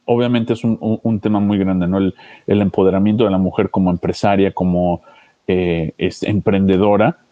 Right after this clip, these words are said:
pero t-, y, y, y aún, aún más la empresaria latina o de color. En Latinoamérica, aún así, por ti-, porque tenemos todavía el estigma, ¿no? De, de, no, la mujer tiene, a-, muchas veces se tiene que estar en casa o, o,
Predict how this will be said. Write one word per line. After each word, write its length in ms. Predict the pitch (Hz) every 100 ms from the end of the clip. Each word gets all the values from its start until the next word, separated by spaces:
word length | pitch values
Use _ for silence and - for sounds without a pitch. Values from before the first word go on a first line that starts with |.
| _ _ _ _ _ -
pero 240 | 110 101
t-, 100 | - -
y, 340 | - 104 98 -
y, 160 | 98 -
y 100 | 110
aún, 240 | 110 113 -
aún 260 | 98 117
más 220 | 120 127 107
la 80 |
empresaria 640 | 98 92 90 101 98 113 -
latina 720 | - 98 90 - 120 120 123 107
o 80 | 92
de 100 | 87
color. 500 | 90 98 104 113 - _ _ _ _ _
En 220 | 110 104
Latinoamérica, 720 | 104 98 104 107 113 117 -
aún 80 | 123
así, 160 | 113 104
por 160 | 107
ti-, 100 | 113
porque 280 | 101 101 101
tenemos 260 | - 120 117
todavía 220 | 110 110
el 60 | 98
estigma, 460 | - 117 104 95
¿no? 180 | 90 98
De, 260 | 98 90 82
de, 340 | 95 92 87
no, 200 | 95 98
la 120 | 90
mujer 260 | 87 - 95
tiene, 260 | 101 95
a-, 220 | - 101 -
muchas 380 | 110 104 101
veces 240 | 98 - 107
se 80 | -
tiene 180 | 95
que 60 | 95
estar 200 | - 101
en 80 | 92
casa 480 | - 127 127 - 113
o, 140 | 107
o, 60 | 98